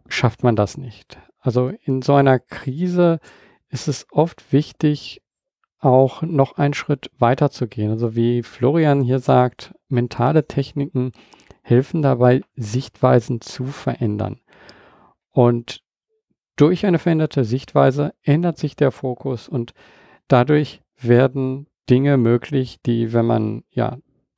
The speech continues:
zweifelt und das im Kopf sich die ganze Zeit dreht, oft nicht möglich wären. Der dritte Punkt, den ich hier mitnehme, auf zwei Arten wurde er hier genannt. Ähm,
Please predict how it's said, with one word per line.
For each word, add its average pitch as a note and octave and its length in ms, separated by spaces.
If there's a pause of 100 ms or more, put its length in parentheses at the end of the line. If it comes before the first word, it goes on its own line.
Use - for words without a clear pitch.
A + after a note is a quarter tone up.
(160)
zweifelt B2 580
und C3+ 460 (180)
das C3+ 260
im C#3 200
Kopf - 400
sich C3 180
die - 80
ganze A#2+ 260
Zeit A2 220
dreht, A#2 400 (220)
oft - 260
nicht - 420 (140)
möglich D3 340
wären. - 220 (1160)
Der A#2 240
dritte B2+ 400
Punkt, - 480
den D3 180
ich C#3 100
hier C#3+ 200
mitnehme, C3+ 720
auf - 280
zwei C#3+ 400
Arten C#3 380
wurde C#3 200
er B2 80
hier A#2+ 180
genannt. A2 580 (100)
Ähm, A#2 280